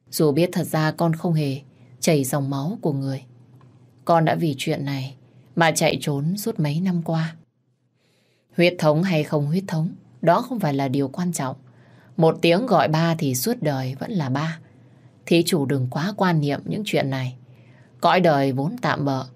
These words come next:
rồi ai cũng trở về với cát bụi. Lúc sinh thời nên cứ làm việc gì bản thân mình cho là đúng, như vậy là được rồi." "Dạ vâng, con hiểu. Bây giờ con xin phép trở về. Cảm ơn người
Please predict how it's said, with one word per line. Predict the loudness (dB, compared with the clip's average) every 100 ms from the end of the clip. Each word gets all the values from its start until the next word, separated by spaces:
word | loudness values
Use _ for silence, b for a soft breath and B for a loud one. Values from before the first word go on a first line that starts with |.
| b b b 0
rồi | 2 4
ai | 4 4 4
cũng | 2 0
trở | 0 0
về | 2 0
với | 0
cát | -2 -4 0
bụi. | 0 -2 -10 _ _ _ _ _ _
Lúc | 2 2 4
sinh | 2 2
thời | 0 -2 0 -2 B B B
nên | 4 4
cứ | 4
làm | 4 4 4
việc | 2 0
gì | 0 2
bản | 2 -2
thân | -2 0
mình | 2 0
cho | -2 0
là | 0 0
đúng, | 0 -2 -4 -16 -20 -20 -16 2
như | 4
vậy | 6 4
là | 4 2
được | 0 -4 -4
rồi." | -6 -6 -10 _ -20 _ -20 _ -20 -20 _ _
"Dạ | 0 2 2
vâng, | 0 -2
con | -2 -2
hiểu. | 0 -2 -6 b b b b b
Bây | 0
giờ | 4 4 4
con | 2 2
xin | 0 0
phép | -4 -4
trở | -4
về. | -2 -4 -4 -12 -20 -20 -20 -20 -10 0
Cảm | 2
ơn | 2 2
người | 2 2 -2 -6